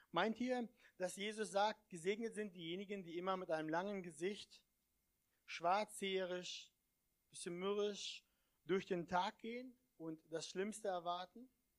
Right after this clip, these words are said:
Ja, ihr kennt die Antwort schon. Oder denkt ihr,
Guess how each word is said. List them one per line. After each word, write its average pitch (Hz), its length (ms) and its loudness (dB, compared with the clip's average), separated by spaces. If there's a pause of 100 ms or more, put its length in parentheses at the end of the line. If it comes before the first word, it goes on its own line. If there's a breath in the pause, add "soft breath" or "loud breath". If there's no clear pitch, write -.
(3250)
Ja, 143 180 -8
ihr 170 120 -2
kennt 214 260 -6
die 160 80 0
Antwort 131 360 -4
schon. 117 380 -12 (280 soft breath)
Oder 202 240 10
denkt 240 400 4
ihr, 233 340 6